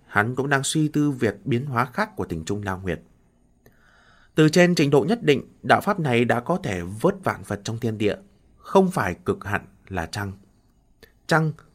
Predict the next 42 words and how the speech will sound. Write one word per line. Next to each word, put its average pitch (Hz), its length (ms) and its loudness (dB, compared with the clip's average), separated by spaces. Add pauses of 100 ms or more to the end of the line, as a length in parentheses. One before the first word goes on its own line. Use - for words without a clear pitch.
cũng 175 160 4
chỉ 127 160 4
là 110 80 0
một 113 220 2
ví 135 200 -2
dụ 147 260 0
đặc - 220 -4
biệt 107 180 -6
mà 90 160 -8
thôi. 101 240 -2 (1120)
Cho 180 120 6
nên 170 200 6
giờ 160 120 6
phút - 180 0
này 139 160 2
hắn 127 180 -4
thong 170 260 -4
dong 165 200 -2
giơ 165 220 2
tay, 156 300 2 (180)
thò 107 240 -2
vào 101 140 -4
trong 113 240 -6
nước, 185 180 -4 (300)
đưa 151 200 4
về 113 220 2
Ngũ 117 140 -4
Hoàng 120 200 -2
tử 95 220 -2
trên 113 180 -4
mặt 95 180 -8
nước, 165 200 -4 (600)
nhẹ 143 160 4
nhàng 123 280 2
chụp 120 200 2
tới. 147 320 0 (440)
Trong 123 200 -2
lúc 156 140 -2
giọt 120 280 -4
nước 170 180 -4
tung 127 160 2
bay, 120 240 0